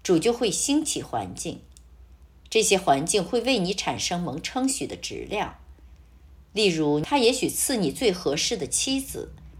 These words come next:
最有益于在你里面产生这质量。大多数的妻子是绝佳的帮手，帮助神为他的仆人产生蒙称许的质量。主的仆人多半需要这样的妻子。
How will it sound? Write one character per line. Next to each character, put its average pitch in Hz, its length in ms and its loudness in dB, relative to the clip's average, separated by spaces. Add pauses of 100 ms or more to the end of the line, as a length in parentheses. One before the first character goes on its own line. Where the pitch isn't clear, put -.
(420)
最 320 180 8
有 156 220 4
益 220 320 -2
于 131 240 -6
在 254 240 6
你 196 160 2
里 190 160 -2
面 147 240 -2
产 - 280 -4
生 226 220 -2
这 233 140 2
质 - 260 -6
量。 139 300 -4 (1080)
大 302 200 4
多 302 180 2
数 302 180 0
的 160 80 -2
妻 - 320 0
子 - 320 -12
是 - 200 -4
绝 131 260 -4
佳 254 220 2
的 - 100 -2
帮 190 300 2
手， - 220 -10 (760)
帮 285 260 6
助 233 160 0
神 120 520 -4
为 214 180 6
他 - 220 0
的 - 120 -6
仆 147 300 -4
人 147 320 -4
产 - 220 -4
生 220 240 -4
蒙 160 200 -4
称 254 300 -2
许 - 180 -4
的 - 120 -12
质 - 320 -10
量。 127 240 -4 (1000)
主 185 180 4
的 185 120 4
仆 180 240 0
人 170 320 2
多 277 160 4
半 220 220 6
需 285 320 0
要 220 180 4
这 151 140 -6
样 139 160 0
的 - 80 -12
妻 135 340 -4
子。 - 300 -16